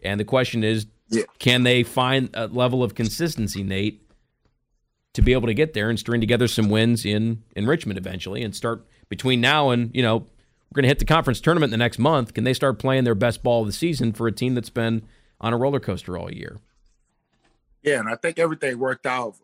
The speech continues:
Speaker 2: uh, on the better half of us because, you know, not having to play the Richmond and then coming in and play George Mason,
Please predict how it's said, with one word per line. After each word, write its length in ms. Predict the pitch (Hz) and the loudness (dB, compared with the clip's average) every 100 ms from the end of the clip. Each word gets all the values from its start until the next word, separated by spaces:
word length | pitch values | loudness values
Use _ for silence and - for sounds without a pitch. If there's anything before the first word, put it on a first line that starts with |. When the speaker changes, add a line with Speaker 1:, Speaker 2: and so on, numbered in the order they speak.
| 101 | -14
Speaker 2:
uh, 240 | 110 104 - _ | -12 -12 -16 _
on 160 | 127 113 | -10 -8
the 60 | 110 | -4
better 260 | 135 123 | -2 -2
half 240 | 127 120 113 | -2 -4 -6
of 100 | 117 | -6
us 300 | 131 123 - | -4 -6 -12
because, 600 | 113 - 120 110 104 - _ _ | -12 -8 -6 -6 -10 -16 _ _
you 80 | - | -18
know, 140 | 107 110 | -14 -10
not 340 | 131 139 123 | -4 -4 -2
having 300 | 135 135 127 | -2 -4 -6
to 80 | 120 | -12
play 240 | 131 123 | -8 -10
the 80 | 117 | -8
Richmond 500 | 117 127 113 117 113 | -10 -10 -10 -12 -12
and 140 | 107 | -12
then 140 | 120 113 | -12 -10
coming 320 | - 117 117 | -8 -8 -8
in 100 | 117 | -10
and 160 | 110 107 | -12 -12
play 180 | 117 | -12
George 300 | 101 117 110 | -10 -12 -12
Mason, 420 | 107 113 - 110 | -8 -10 -10 -18